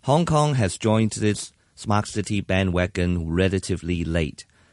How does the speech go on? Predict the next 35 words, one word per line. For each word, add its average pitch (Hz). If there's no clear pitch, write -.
as 82
our 82
current 113
chief 104
executive 104
did 95
not 113
propose 107
to -
make 92
Hong 92
Kong 90
a 82
smart 90
city 90
until 90
his 87
two 127
thousand 104
fifteen 98
policy 85
address. 78
But 107
surely 151
it 98
was 87
better 98
late 92
than 76
never. 80
But 95
what 117
has 131
happened 120
since? 143